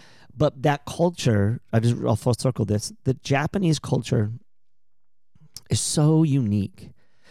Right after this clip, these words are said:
in that it's so, it's, it has at its deepest core simplicity baked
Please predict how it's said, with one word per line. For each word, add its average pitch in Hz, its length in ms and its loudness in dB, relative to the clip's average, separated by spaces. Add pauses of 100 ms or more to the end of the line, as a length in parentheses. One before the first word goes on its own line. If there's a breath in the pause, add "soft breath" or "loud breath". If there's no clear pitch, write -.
(360 soft breath)
in 120 200 4
that 107 200 4
it's - 380 -4 (460)
so, 143 680 0 (1040)
it's, - 280 -2 (200)
it 151 260 0
has 143 800 -2 (240)
at 113 120 2
its - 180 -6 (100)
deepest 127 500 0
core 101 560 0 (1400)
simplicity 110 720 -2
baked 98 500 -6